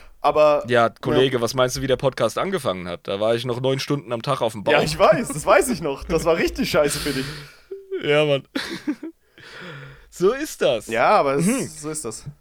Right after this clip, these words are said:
Speaker 2: Ja, bis, bis wir halt, äh, Podcast-Millionäre werden, dann können wir die ganze Zeit Content kreieren.
Speaker 1: Ja, ich hab mir schon vorgenommen, fuck it, Alter, ich mach einfach, äh, die, die Vorbereitung für die Folgen am Wochenende.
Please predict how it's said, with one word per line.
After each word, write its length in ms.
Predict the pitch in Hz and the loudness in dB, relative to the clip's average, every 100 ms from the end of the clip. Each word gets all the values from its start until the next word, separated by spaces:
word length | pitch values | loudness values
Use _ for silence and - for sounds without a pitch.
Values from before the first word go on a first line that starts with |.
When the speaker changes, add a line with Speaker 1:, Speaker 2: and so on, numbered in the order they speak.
| - _ _ - _ _ _ _ _ - | -20 _ _ -20 _ _ _ _ _ 0
Speaker 2:
Ja, 180 | 120 - _ | 2 2 _
bis, 240 | - 175 - | -2 -2 -2
bis 260 | - 165 | -2 -2
wir 160 | 160 160 | 2 4
halt, 320 | 135 131 - | 4 0 -4
äh, 340 | 131 127 120 110 _ | 0 4 4 0 _
Podcast-Millionäre 920 | - 143 151 131 123 113 104 98 98 | -8 -2 0 0 -2 -2 0 0 0
werden, 220 | 92 87 87 | 0 -2 -4
dann 180 | 92 | -6
können 200 | 101 117 | -4 -2
wir 240 | 113 110 - _ _ | 0 0 -2 _ _
die 160 | 123 | -8
ganze 340 | 117 120 120 127 | -2 -2 -2 -10
Zeit 320 | - 131 139 | -4 -4 -4
Content 380 | - 85 85 - | -8 -10 -10 -12
kreieren. 380 | - 78 82 - _ _ | -12 -12 -12 -18 _ _
Speaker 1:
Ja, 180 | 156 170 | 0 2
ich 60 | 196 | 2
hab 100 | 190 | -2
mir 80 | |
schon 120 | 160 151 | -6 0
vorgenommen, 560 | 180 170 165 160 156 | 2 2 2 0 0
fuck 260 | - 170 165 | 0 0 0
it, 100 | 139 | -2
Alter, 240 | 139 147 139 | -2 -2 -4
ich 100 | 147 | -2
mach 160 | 139 | -4
einfach, 420 | 123 139 - 131 - | -2 -4 -4 -8 -4
äh, 260 | 123 120 | -2 -2
die, 180 | 123 113 | -4 -10
die 140 | 107 | -10
Vorbereitung 600 | 110 131 127 120 117 123 | -4 -2 0 -2 -4 -4
für 120 | 113 113 | -12 -12
die 80 | |
Folgen 320 | 110 123 127 117 | -6 -4 -4 -6
am 160 | 107 | -6
Wochenende. 500 | 110 - 143 135 135 | -8 -6 -6 -6 -8